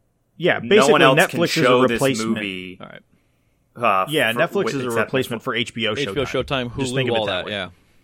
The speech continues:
Speaker 2: Yeah, so
Speaker 1: Yeah,
Speaker 2: ev-,
Speaker 1: just think of it that
Speaker 2: everything,
Speaker 1: way.
Speaker 2: yeah.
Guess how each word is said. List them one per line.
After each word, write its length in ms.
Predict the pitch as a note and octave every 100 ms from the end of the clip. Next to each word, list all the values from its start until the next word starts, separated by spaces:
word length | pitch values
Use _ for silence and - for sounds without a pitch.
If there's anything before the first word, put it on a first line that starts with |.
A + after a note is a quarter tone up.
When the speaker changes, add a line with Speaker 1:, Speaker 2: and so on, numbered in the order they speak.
| _ _
Speaker 2:
Yeah, 220 | C#3 A#2+
so 220 | G2 A2+ A2
Speaker 1:
Yeah, 60 |
Speaker 2:
ev-, 120 | B2+ B2
Speaker 1:
just 120 | B2+
think 20 |
of 60 | -
it 0 |
that 440 | B2 A#2+ A2+ F#2+ F#2
Speaker 2:
everything, 200 | F2 F#2
Speaker 1:
way. 60 |
Speaker 2:
yeah. 360 | G2 - -